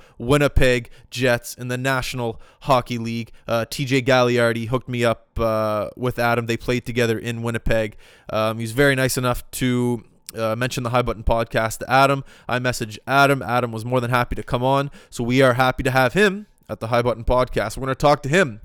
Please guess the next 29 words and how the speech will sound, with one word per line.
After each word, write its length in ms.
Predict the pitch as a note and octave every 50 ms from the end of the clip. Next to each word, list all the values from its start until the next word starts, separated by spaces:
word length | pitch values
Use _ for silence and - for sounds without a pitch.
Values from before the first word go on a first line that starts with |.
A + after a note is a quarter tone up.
| - - - - - - - - -
about 140 | A#2+ C3 C3+
his 100 | B2 A2+
junior 280 | A2 C#3+ D#3 D3+ D3+ C3
days. 400 | C3 C3+ C3 B2 A2+ A2 G#2+ G#2
Uh, 200 | A#2 A#2 A2+ A2+
Swift 480 | - - - C3+ D3+ D3 - - -
Current 460 | - - C#3+ C3+ C3+ B2+ - - A#2+
Broncos 640 | - C3 B2 B2 B2+ C3 A#2+ - C3 B2 B2 B2+ A2+
in 380 | - - A#2+ A#2+ - - A2+ - _ B2
the, 280 | A#2+ B2+ A#2 A2+ A2+ A2
the, 640 | A#2 A#2 A2+ A2 A2 G#2+ B2 A2+ A#2 A#2+ - - B2
in 120 | A#2 A2+ A2+
the 160 | G#2+ G#2+ A2
W 340 | G#2 C3 B2 B2+ B2+ B2 B2
H 180 | A#2+ A#2 - -
L 240 | B2 A#2+ A#2+ A#2+ - - - _ -
is 140 | A#2 A2 A#2
where 160 | A#2+ B2 A#2+
he 80 | A#2 A#2
played. 300 | - A#2+ A#2+ A#2+ A#2+ G#2+
Then 100 | A#2+ A#2+
he 80 | A#2+
was 100 | A2+ A2
drafted 380 | - - C3 B2 B2 - - A2
by 80 | A#2+
the 100 | G#2+ A2
Winnipeg 540 | G#2+ G#2+ B2 A#2+ A#2+ - - B2 A2+ A2 A2
Jets, 460 | G#2+ A2+ A2+ A2+ A2 - - - - - - - _ _
third 480 | - - - C3+ C3+ C3+ C3+ C3+ B2+